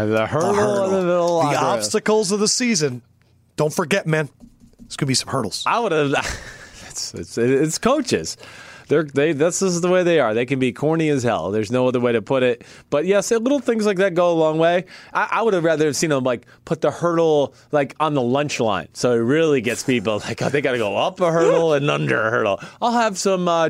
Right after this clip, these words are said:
Speaker 1: chick-, uh, tater tots and some French fries. Go under a hurdle. You know, that would have been funny. But I, I get it. I
Speaker 2: Yeah,
Speaker 1: mean, I,
Speaker 2: I just think
Speaker 1: it's
Speaker 2: coaches are
Speaker 1: anything.
Speaker 2: funny.
Speaker 1: It's anything. T-shirts, themes of the year, whatever it may be, just to kinda unite the football team.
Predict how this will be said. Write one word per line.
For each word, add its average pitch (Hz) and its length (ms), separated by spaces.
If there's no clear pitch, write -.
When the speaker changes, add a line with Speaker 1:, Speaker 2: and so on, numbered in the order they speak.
Speaker 1:
chick-, 208 340
uh, 160 120
tater 208 340
tots 226 400
and 170 160
some 165 160
French 180 240
fries. 254 320
Go 151 260
under 165 380
a 156 40
hurdle. 170 460
You 139 100
know, 143 120
that 160 180
would 156 120
have 135 60
been 127 120
funny. 104 320
But 107 360
I, 147 140
I 139 140
get 87 180
it. 82 140
I - 60
Speaker 2:
Yeah, 185 160
Speaker 1:
mean, 110 200
I, 170 140
Speaker 2:
I 185 140
just 202 160
think 160 100
Speaker 1:
it's 156 160
Speaker 2:
coaches 170 60
are 214 40
Speaker 1:
anything. 120 340
Speaker 2:
funny. 90 120
Speaker 1:
It's 143 140
anything. 131 360
T-shirts, 180 1000
themes 180 380
of 156 100
the 160 80
year, 143 440
whatever 160 500
it 143 100
may 139 300
be, 127 380
just 123 280
to 127 120
kinda 127 240
unite 117 420
the 117 100
football 92 380
team. 92 260